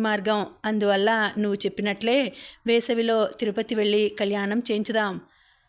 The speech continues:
అమ్మల సమాధానం. ఏమిటో మీరు ఈసారి ఉత్తరం కొత్త రకంగా రాశారు.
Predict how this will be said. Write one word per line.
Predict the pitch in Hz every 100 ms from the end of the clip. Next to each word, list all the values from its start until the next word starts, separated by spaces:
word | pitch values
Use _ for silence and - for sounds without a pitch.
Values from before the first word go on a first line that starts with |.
| _ _ _ _
అమ్మల | 269 254 262 262 233
సమాధానం. | 214 214 214 208 208 208 - - _ 208 214
ఏమిటో | 196 190 233 254
మీరు | 240 233 208 - 220
ఈసారి | 226 - 190 208 226
ఉత్తరం | 190 208 226 233 185 -
కొత్త | 208 208 214 208
రకంగా | 226 220 233 220
రాశారు. | 214 233 220